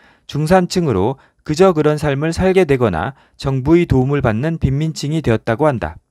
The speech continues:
보다 나은 삶을 살고 싶다면 다음 여섯 가지를 실천하길 바란다. 일. 구체적인 목표를 정해 종이에 적는다. 당신이 평생 동안 꼭 이루고 싶은 꿈을 종이에 적어보자. 다만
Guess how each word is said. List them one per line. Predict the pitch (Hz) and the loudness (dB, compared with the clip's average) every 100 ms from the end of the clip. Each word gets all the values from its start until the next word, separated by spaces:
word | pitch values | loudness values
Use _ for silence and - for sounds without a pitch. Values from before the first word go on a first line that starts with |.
| _ _ _ - | _ _ _ 0
보다 | 165 214 214 | 4 6 4
나은 | 180 180 | 2 0
삶을 | 175 185 180 214 | -2 -2 0 0
살고 | 220 220 214 | 0 0 -2
싶다면 | - 131 92 95 147 - _ - | -2 -4 -2 -6 -8 -16 _ -2
다음 | 143 175 | 0 4
여섯 | 143 117 127 | 2 2 0
가지를 | 123 113 151 | -2 -2 -4
실천하길 | 165 190 185 175 131 151 | -2 -4 -2 -2 0 -4
바란다. | 131 123 135 78 - _ _ | -2 -2 -4 -8 -10 _ _
일. | - 156 101 | 2 2 2
구체적인 | - 123 190 185 180 180 | -4 -2 2 4 2 0
목표를 | 131 180 180 | 0 4 4
정해 | 147 98 92 | 4 0 -2
종이에 | 120 127 139 151 | -4 -4 -2 -2
적는다. | 123 139 131 92 - _ _ - | -2 -4 -6 -8 -10 _ _ -6
당신이 | 143 151 175 185 | -4 0 2 4
평생 | 214 220 233 226 | 4 4 2 2
동안 | 208 147 95 123 - _ _ - | 2 0 0 -4 -8 _ _ 2
꼭 | 233 - | 2 2
이루고 | 147 143 160 | 0 4 2
싶은 | - - 165 165 | 0 -6 -6 0
꿈을 | 202 156 120 | 0 2 -2
종이에 | 127 123 139 143 | -2 -4 -2 -2
적어보자. | 127 147 117 98 - _ _ | 0 0 0 -2 -6 _ _
다만 | - 127 113 131 | -6 -2 0 -2